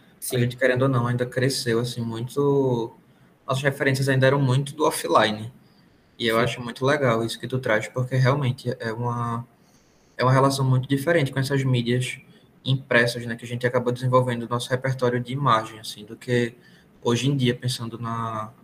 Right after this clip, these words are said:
Speaker 2: Enfim, na, em como o mundo tá se criando, assim, hoje, pra, enfim, pra quem tá nascendo nessas últimas gerações. Acho que
Speaker 1: Sim.
Speaker 2: realmente isso repercute de uma forma bem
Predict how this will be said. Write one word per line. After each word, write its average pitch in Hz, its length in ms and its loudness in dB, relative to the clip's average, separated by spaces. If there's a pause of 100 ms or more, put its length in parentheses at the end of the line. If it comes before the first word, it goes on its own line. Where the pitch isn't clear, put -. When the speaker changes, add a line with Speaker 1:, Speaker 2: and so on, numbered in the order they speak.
(120)
Speaker 2:
Enfim, 123 360 -6
na, 117 140 -6 (140)
em 127 100 -4
como 147 420 -2 (400)
o 139 80 2
mundo 135 240 4
tá 139 160 2
se 139 200 0
criando, 131 420 2
assim, 117 260 0
hoje, 113 380 2 (400)
pra, 120 680 4
enfim, 131 200 -10
pra 117 140 -10
quem 123 100 -2
tá 123 120 0
nascendo 117 480 0
nessas 113 400 -8
últimas 117 320 -10
gerações. 123 640 -2 (360)
Acho 123 220 -4
que 123 220 2
Speaker 1:
Sim. 127 100 -6
Speaker 2:
realmente 135 340 2
isso - 120 -2
repercute 135 500 2
de - 80 -4
uma 135 80 0
forma 127 220 2
bem 123 360 -2